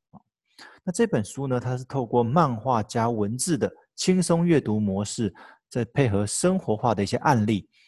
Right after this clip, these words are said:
啊，让读者能够了解有效的记账方法还有目的，进而改善我们消费时的思考决策。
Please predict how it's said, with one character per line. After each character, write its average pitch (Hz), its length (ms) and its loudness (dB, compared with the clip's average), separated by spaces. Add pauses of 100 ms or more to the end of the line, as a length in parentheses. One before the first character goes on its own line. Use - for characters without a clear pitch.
(160)
啊， 92 100 -12
让 123 160 -4
读 117 160 -8
者 127 120 2
能 104 120 0
够 123 120 0
了 113 160 2
解 107 200 -2
有 90 220 -4
效 127 180 0
的 113 60 2
记 135 180 -2
账 127 220 0
方 208 240 0
法 101 260 -2 (240)
还 - 140 -4
有 104 100 0
目 110 220 0
的， 101 300 -2 (880)
进 208 200 2
而 117 140 4
改 92 180 -2
善 110 200 0
我 90 40 -8
们 85 160 -8
消 131 220 -2
费 131 160 0
时 107 220 -4
的 98 100 -4
思 - 300 -4
考 92 200 -6
决 90 240 -14
策。 - 300 -6